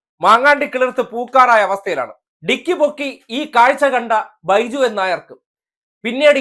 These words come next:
ഇതുവരെ തിരിച്ച് മാനസിക നില കിട്ടാത്ത അവസ്ഥയിലേക്ക് പോയിട്ടുണ്ട് എന്ന് നാട്ടുകാർ പറയുന്നതിലും അത്ഭുതമില്ല. അതിന്റെ കൂട്ടത്തിലാണ് പി പി ദിവ്യ ഒരാണി കൂടി നെഞ്ചത്തടിച്ചിറക്കി കൊടുത്തത്. കൊടുത്താൽ കൊല്ലത്തും കിട്ടുമെന്ന് ഏത് ബൈജു എൻ നായരും മനസ്സിലാക്കേണ്ടതാണ്.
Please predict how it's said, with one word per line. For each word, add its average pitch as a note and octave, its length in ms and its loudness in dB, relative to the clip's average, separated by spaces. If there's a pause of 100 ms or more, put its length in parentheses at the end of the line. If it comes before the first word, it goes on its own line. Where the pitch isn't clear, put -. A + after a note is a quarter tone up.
ഇതുവരെ B3 360 -2 (480)
തിരിച്ച് C4+ 360 -4
മാനസിക C#4 500 0
നില B3+ 180 -2
കിട്ടാത്ത A#3 420 -2
അവസ്ഥയിലേക്ക് A3+ 480 -6 (100)
പോയിട്ടുണ്ട് B3 480 -2 (120)
എന്ന് G#3 200 -8
നാട്ടുകാർ A3 380 0 (100)
പറയുന്നതിലും G3 480 -4 (160)
അത്ഭുതമില്ല. D#3+ 500 -8 (460)
അതിന്റെ A#3+ 300 0
കൂട്ടത്തിലാണ് A3+ 600 -2
പി G#3 100 -10 (120)
പി A#3+ 160 -12
ദിവ്യ F3 280 -6 (400)
ഒരാണി A3+ 440 4
കൂടി A3+ 200 -6 (580)
നെഞ്ചത്തടിച്ചിറക്കി G3+ 880 -2
കൊടുത്തത്. C3 280 -14 (480)
കൊടുത്താൽ C#4+ 420 4 (120)
കൊല്ലത്തും C#4 440 2
കിട്ടുമെന്ന് A#3 440 -6 (260)
ഏത് C4+ 180 0 (120)
ബൈജു A#3 280 -2 (100)
എൻ A#3 120 -8
നായരും A3 280 0 (220)
മനസ്സിലാക്കേണ്ടതാണ്. F#3 800 -4